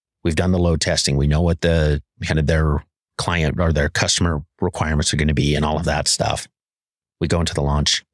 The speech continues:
and then we maintain it for two weeks post-launch, right? This is all encompassed in that fixed bid right up front. So we get it, they get two weeks of buffer. If something's gonna break,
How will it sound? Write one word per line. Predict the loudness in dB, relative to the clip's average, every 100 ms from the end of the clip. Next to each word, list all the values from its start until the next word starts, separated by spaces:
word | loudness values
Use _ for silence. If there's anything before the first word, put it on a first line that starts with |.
| _ -6
and | 0
then | 2 4
we | 4
maintain | 4 4 2 0 -2
it | -2 -4
for | -2 0 0 0 -2
two | 0 0
weeks | 0 -2
post-launch, | -2 0 0 -2 -2 -4 -4 -6 -6
right? | -2 0
This | 0
is | 0
all | 0 0 0
encompassed | 0 -2 -2 0
in | 0
that | 0 0
fixed | -2 -2 -2
bid | -4 -4 -12 _ _ _ _
right | -2 0
up | 0
front. | -2 0 0
So | 0
we | 0
get | 2 2
it, | 0
they | -2
get | -2 -2
two | 0 2
weeks | 2 2 0
of | -2
buffer. | -2 -2 -2 -4 -6 _ _
If | -2 0
something's | 0 2 0
gonna | 0 0
break, | 2 2 2 0